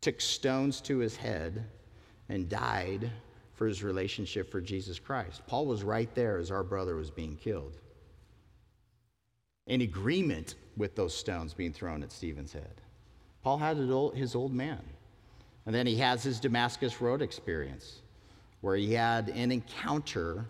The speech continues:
with the resurrected, glorified Jesus Christ, who knocked him down to the ground, blinded him.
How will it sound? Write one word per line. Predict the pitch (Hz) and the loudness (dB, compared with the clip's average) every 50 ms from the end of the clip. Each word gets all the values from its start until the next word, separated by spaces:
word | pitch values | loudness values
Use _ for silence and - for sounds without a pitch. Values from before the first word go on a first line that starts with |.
| - - - - - - - - - - - - - - - - - - - | -10 -16 -20 -20 -20 -20 -20 -20 -20 -20 -20 -20 -20 -20 -20 -20 -20 -6 0
with | 110 117 107 95 - | 2 2 2 0 2
the | - 117 98 | 2 2 2
resurrected, | 92 101 117 131 123 120 120 113 110 113 120 117 - - 95 87 82 80 | 4 2 2 2 2 2 2 4 4 2 2 -2 0 -2 0 0 0 -2
glorified | 82 92 95 110 123 123 120 - - 98 95 92 90 85 | -2 2 4 4 4 4 2 0 -2 -4 -2 -4 -6 -4
Jesus | 82 98 110 117 123 113 85 - | -2 0 0 0 0 -2 -2 -4
Christ, | - - 127 117 110 92 87 90 - - - - - - - - - - - - - - - - | -6 -2 0 0 0 -2 -4 -8 -10 -12 -14 -18 -20 -20 -20 -20 -20 -20 -20 -20 -20 -20 -6 -4
who | 110 101 | -2 0
knocked | 101 110 110 110 - - | 2 2 2 0 0 0
him | 131 117 110 | 0 2 2
down | 107 104 101 104 98 | 2 2 0 0 -2
to | 98 | -2
the | 95 95 | -2 -2
ground, | 98 95 101 110 104 82 73 71 - - - - - - - - | -2 -2 -2 -2 -4 -6 -8 -12 -14 -18 -20 -20 -20 -20 -10 -8
blinded | 107 92 104 95 98 101 107 120 113 110 82 | -2 2 2 4 4 4 4 4 2 2 0
him. | 71 69 69 67 67 65 | 0 -4 -8 -8 -8 -10